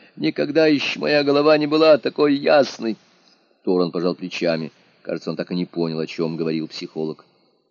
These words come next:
"Мисс", вдруг позвал он. "Что?" "Вы обратили внимание на звездолёт,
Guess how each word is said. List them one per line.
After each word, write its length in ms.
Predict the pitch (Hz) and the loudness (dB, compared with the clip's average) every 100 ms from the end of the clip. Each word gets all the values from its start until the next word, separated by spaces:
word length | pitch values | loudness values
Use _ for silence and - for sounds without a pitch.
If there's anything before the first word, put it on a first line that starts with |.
| _ _ | _ _
"Мисс", 480 | 107 151 110 - - _ _ | 0 0 0 -6 -12 _ _
вдруг 260 | - 69 76 | -20 -14 -12
позвал 360 | - 76 78 71 | -8 -6 -4 -6
он. 80 | - _ - | -10 _ -16
"Что?" 440 | - - 110 139 _ _ _ _ _ _ _ _ _ - | -16 0 0 0 _ _ _ _ _ _ _ _ _ -12
"Вы 180 | 80 | -4
обратили 540 | 92 107 104 - 208 147 | 0 0 0 -2 0 0
внимание 580 | 95 92 92 92 92 92 | 0 0 2 2 2 0
на 140 | 92 | 0
звездолёт, 720 | 85 90 82 78 110 104 85 | 0 -2 -2 2 4 4 2